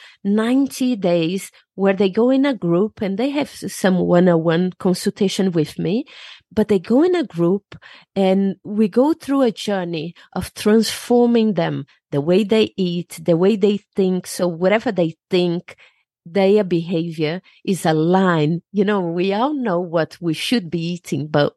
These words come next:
why don't we eat what we should be eating? So there is a reason, and that has to be addressed. So we go together, and so many times the group give it this in,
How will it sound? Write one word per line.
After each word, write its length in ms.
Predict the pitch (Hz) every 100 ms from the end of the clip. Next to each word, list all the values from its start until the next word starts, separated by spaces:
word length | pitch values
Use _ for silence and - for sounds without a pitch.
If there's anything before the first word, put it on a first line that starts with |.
| -
why 220 | 185 214
don't 300 | 185 180 170
we 100 | 156
eat 340 | 170 269 - -
what 300 | 156 147 -
we 240 | 147 156
should 380 | 156 - 214 175
be 120 | 160
eating? 460 | 185 220 - 143 151 - - - -
So 180 | - 214
there 180 | 208
is 140 | 220 240
a 80 | 202
reason, 520 | 170 254 247 156 147
and 280 | - 170 170
that 240 | 208 233
has 460 | - 202 247 285 -
to 140 | -
be 220 | 196 175 170
addressed. 800 | 151 - 214 175 - - - - - - -
So 180 | - 233
we 260 | 208 214 202
go 260 | 254 349
together, 760 | 480 285 185 185 180 196 175 175 - -
and 180 | 202 202
so 240 | - 320
many 260 | 381 359 320
times 460 | - 214 196 190
the 140 | - 170
group 500 | 147 180 190 269 320 - 208
give 280 | 185 202 202
it 140 | 214 170
this 280 | 190 196
in, 260 | 208 196 165